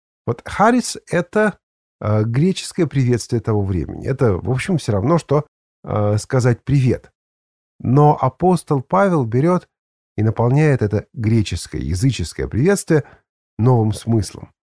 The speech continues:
Потому что, как мы уже в прошлый раз с вами отметили, это не просто благодать, а благодать от Бога Отца нашего и Господа Иисуса Христа. То есть харис, благодать — это обращение к язычникам.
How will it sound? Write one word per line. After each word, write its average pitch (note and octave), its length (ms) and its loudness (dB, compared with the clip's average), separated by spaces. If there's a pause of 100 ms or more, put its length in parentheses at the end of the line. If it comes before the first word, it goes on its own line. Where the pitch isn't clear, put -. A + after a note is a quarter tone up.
Потому G#2 260 -6
что, F2 380 -6 (300)
как - 180 -12
мы F2+ 100 -2
уже F#2+ 140 -2
в - 40 -8
прошлый G2+ 280 -6
раз F#2+ 100 -4
с - 60 -8
вами A#2 160 -2
отметили, A3+ 500 -2 (460)
это B2+ 160 0
не D#3 80 4
просто G#3 340 2
благодать, C3+ 840 2 (600)
а F2+ 240 -2
благодать F2+ 500 -4
от A#2+ 120 -2
Бога F#2+ 460 -4
Отца G2 320 -4
нашего F#2 380 -6
и F#2 220 -10
Господа F#2 480 -6
Иисуса G#2+ 380 -6
Христа. C3+ 520 -4 (1300)
То D#3+ 60 2
есть C#3+ 300 0 (240)
харис, - 760 0 (440)
благодать — A2+ 840 0 (640)
это D#3+ 400 0
обращение A#2+ 800 -2
к - 100 -16
язычникам. A#2+ 640 -4